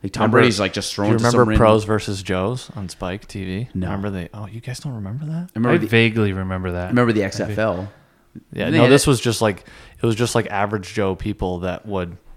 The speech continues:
Speaker 2: that would challenge, like, pros to their sport. And one was football, where it was like, "Can you take a tackle by a professional football player?"
Speaker 3: Oh.
Speaker 2: Oh, it was hideous.
Speaker 3: Oof.
Speaker 2: Imagine, oh my,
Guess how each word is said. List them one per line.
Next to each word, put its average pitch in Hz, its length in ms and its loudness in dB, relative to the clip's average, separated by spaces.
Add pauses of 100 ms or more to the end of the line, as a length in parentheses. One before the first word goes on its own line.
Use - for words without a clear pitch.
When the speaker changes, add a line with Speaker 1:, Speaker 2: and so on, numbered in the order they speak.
Speaker 2:
that 101 160 -8
would 92 160 -8
challenge, 92 460 -6
like, 90 160 -10
pros 92 280 -2
to - 80 -16
their 85 160 -12
sport. - 480 -12 (320)
And 107 160 -2
one 101 200 2
was 92 120 -4
football, 87 460 -6
where 90 80 -6
it 87 60 -8
was 95 80 -10
like, 95 120 -6
"Can 92 140 -6
you 87 60 -6
take 87 180 -12
a 92 80 -14
tackle 90 440 -14
by 82 160 -16
a 95 60 -10
professional 95 460 -12
football 95 320 -10
player?" - 240 -10
Speaker 3:
Oh. - 560 -2
Speaker 2:
Oh, 101 180 4
it 87 160 -4
was 82 340 -8 (460)
hideous. - 960 -12
Speaker 3:
Oof. 120 120 -4
Speaker 2:
Imagine, 107 360 0 (520)
oh 104 140 -2
my, 85 100 -8